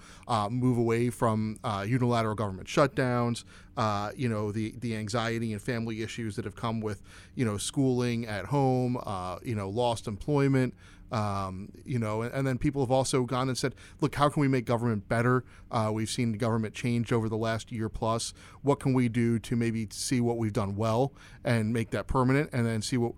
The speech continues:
has gone bad a-, and get rid of it?" Because, you know, through the pandemic, through the election, many of our institutions have been stress test, uh, and tested, and, and it's not really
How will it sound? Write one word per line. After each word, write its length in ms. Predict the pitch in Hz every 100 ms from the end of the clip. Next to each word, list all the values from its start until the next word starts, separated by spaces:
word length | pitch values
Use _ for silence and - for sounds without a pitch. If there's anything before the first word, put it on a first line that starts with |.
| -
has 160 | 117
gone 260 | 113 110 104
bad 380 | 113 110 127 - - -
a-, 160 | 143 143
and 100 | 131
get 140 | 131
rid 160 | 135 147
of 80 | 107
it?" 100 | -
Because, 380 | 110 127 107 - - - -
you 100 | 165
know, 180 | 143 113
through 280 | - 127 117
the 80 | 107
pandemic, 580 | 113 107 123 123 123 -
through 160 | 113
the 100 | 101
election, 540 | 98 117 127 - 127 120 - - 147
many 260 | 139 139
of 100 | 127
our 140 | 127 123
institutions 560 | 120 110 120 117 110
have 140 | 117 104
been 100 | 101
stress 300 | - 127 -
test, 420 | 131 127 - - - - -
uh, 320 | 131 110 104 -
and 320 | 139 120 110
tested, 440 | - 123 - 117 117
and, 220 | 127 120 -
and 140 | 113
it's 160 | 101 -
not 300 | 131 135 123
really 420 | 127 123 123 117